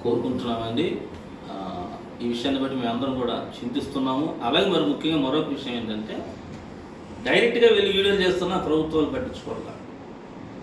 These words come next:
రాజమండ్రిలో చూడండి, ఆ రాధమానవ దాస్ అనే వ్యక్తి సమాధుల దగ్గరికి వెళ్ళి ఇది, ఈ దరిద్రం ఏంటనంటే డైరెక్ట్ వీడియోలు ఉన్నాయి, కానీ ఆయన అరెస్ట్ చేయలేకపోతున్నారు. అలాగే యేసుప్రభు వారి యొక్క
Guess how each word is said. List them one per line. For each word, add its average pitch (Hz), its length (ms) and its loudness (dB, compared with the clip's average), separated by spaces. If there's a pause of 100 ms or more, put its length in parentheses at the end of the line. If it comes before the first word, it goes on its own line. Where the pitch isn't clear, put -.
(340)
రాజమండ్రిలో 165 520 4
చూడండి, 143 220 4
ఆ 123 100 0
రాధమానవ 143 600 0
దాస్ 127 140 -6
అనే 120 240 -4
వ్యక్తి 180 340 -2 (640)
సమాధుల 185 320 6
దగ్గరికి 185 380 6
వెళ్ళి 180 140 4
ఇది, 156 180 4
ఈ 127 80 2
దరిద్రం 165 440 4
ఏంటనంటే 160 680 0
డైరెక్ట్ 202 240 4
వీడియోలు 214 340 4
ఉన్నాయి, 131 300 0
కానీ 170 200 0
ఆయన 190 120 -2
అరెస్ట్ 175 260 -2
చేయలేకపోతున్నారు. 156 520 -2 (680)
అలాగే 180 220 6
యేసుప్రభు 214 400 4
వారి 214 180 4
యొక్క 202 180 4